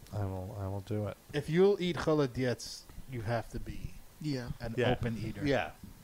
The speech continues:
Speaker 3: But I feel like if you grew up in a Russian family, you might have a different opinion. Though I did, and I can't stand it. But I feel like
Speaker 1: But you
Speaker 3: there's
Speaker 1: don't like any Russian food. You avoid all of it.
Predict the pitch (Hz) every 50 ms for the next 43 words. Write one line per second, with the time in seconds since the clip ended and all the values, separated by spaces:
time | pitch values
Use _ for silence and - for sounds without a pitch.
0 | - - - - - - - - - - 320 381 392 - - 359 359 339 311 302
1 | - 269 247 - 254 247 254 233 190 196 202 202 190 180 - 180 160 156 151 151
2 | 139 - - 151 143 - 143 143 139 139 139 139 135 131 131 131 131 127 127 127
3 | 127 - 123 - - 131 131 - - 127 131 131 131 139 165 190 214 214 214 226
4 | 240 226 170 175 175 170 156 151 156 147 151 151 139 - - - 170 147 143 -
5 | - - 175 170 175 165 139 139 135 120 - - - 160 151 156 - 151 170 165
6 | - - 202 190 185 185 180 190 196 202 208 202 208 202 185 - 135 143 170 202
7 | 208 175 135 113 87 90 - - - - - - 98 - - - - - 127 135
8 | 139 127 120 131 120 110 104 107 131 156 117 98 -